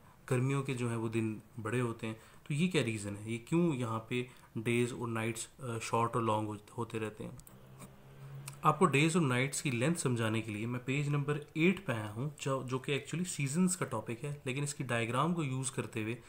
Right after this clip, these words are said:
मैं आपको डेज और नाइट्स समझाऊंगा। अच्छा, अगर आप यहाँ पे डायग्राम के ऊपर देखें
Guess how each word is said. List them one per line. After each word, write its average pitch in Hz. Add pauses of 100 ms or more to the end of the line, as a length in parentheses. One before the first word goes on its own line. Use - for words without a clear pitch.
(260)
मैं 131
आपको 120 (320)
डेज 120
और 131
नाइट्स 110 (200)
समझाऊंगा। 110 (560)
अच्छा, 185
अगर 233
आप 208
यहाँ 147
पे 185
डायग्राम 131
के 156
ऊपर 139
देखें 123